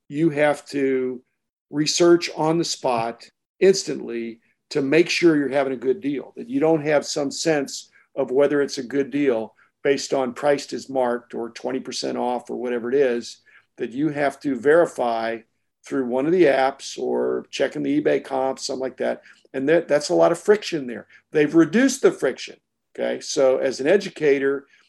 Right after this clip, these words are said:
we're teaching kids how to look things up. Uh,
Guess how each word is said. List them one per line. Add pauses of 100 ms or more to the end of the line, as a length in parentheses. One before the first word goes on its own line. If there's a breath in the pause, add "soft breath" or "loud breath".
(180 soft breath)
we're
teaching
kids
how
to
look
things
up. (680)
Uh,